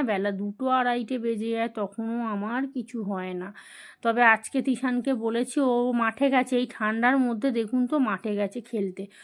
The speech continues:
ওকে বলেছি, "তুই কিন্তু, এ, আজকে ঠাকুরকে জল দিয়ে দিবি।" তো আজকে মঙ্গলবার, ফুল আনা হয়ে গেছে। তো চলুন, ঘর ঝাঁট দেওয়া, মোছা, সব কিছু কমপ্লিট, রান্নাঘর পরিষ্কার করে,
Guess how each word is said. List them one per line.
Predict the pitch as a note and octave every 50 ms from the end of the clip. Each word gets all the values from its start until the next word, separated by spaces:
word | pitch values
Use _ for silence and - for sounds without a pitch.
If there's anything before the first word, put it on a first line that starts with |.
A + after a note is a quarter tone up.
| - - - -
ওকে | A3 G#3+ B3
বলেছি, | A#3 G#3 A#3 A#3+ B3 B3+ B3+ C#4 C4+ B3
"তুই | G#3+ A#3+ A#3 A3+
কিন্তু, | G#3 - B3+ A#3+ A#3+ A#3 - C4+ C4+ C4 B3+ A#3 A3 G#3
এ, | G3+ G3 F#3+ F#3+ F#3+ F#3+
আজকে | F#3 F#3 F#3 - - - B3
ঠাকুরকে | - - G3+ F#3 - G#3+ G3 B3 B3
জল | G3+ A3 G3+ F#3+ F#3+ G#3
দিয়ে | G3+ A3+ A3+ A3
দিবি।" | G3 G3 G3+ F#3 F#3+ F#3 F#3+ _ _ _ - _ _ _ _ _ -
তো | G#3+ G#3+ G#3 G#3+
আজকে | G#3+ G#3+ G#3 - -
মঙ্গলবার, | B3+ B3 B3 A#3+ B3 B3 C#4 C4+ C4 B3 B3+ B3+ C4
ফুল | C4 - - B3 B3
আনা | B3+ B3 A#3+ B3 B3+ B3+
হয়ে | B3 A#3 A3+ A#3 A#3 A#3
গেছে। | A#3 A3+ A3 A3 - B3+ C#4+ - - - - - - - - _ _
তো | - C#4
চলুন, | C4+ - D4 C#4 C#4 D4+ E4 E4
ঘর | - A#3+ B3+ B3 C4 B3
ঝাঁট | A#3 A#3 A#3 C4 C4 B3+
দেওয়া, | A3+ A3+ B3+ C4 C4 C4+ C4 C4 C4 C4 C4+ C4
মোছা, | B3+ A#3+ A#3+ A#3+ B3 B3 - - - C4+ C4 B3+ B3+ B3+ C4 C4 -
সব | - B3+ B3+ C4 - -
কিছু | C#4+ C4+ - C4+
কমপ্লিট, | C4+ - B3 A#3+ A#3+ A#3 G#3+ - B3 C4 C4+ A#3+
রান্নাঘর | A#3+ A3+ G#3 G#3 G#3+ G#3+ G#3+ G#3 A3 G#3+ G#3
পরিষ্কার | G#3+ A3+ A3 A#3 A#3+ A#3 - - - C4 B3+
করে, | B3+ B3+ B3+ B3 B3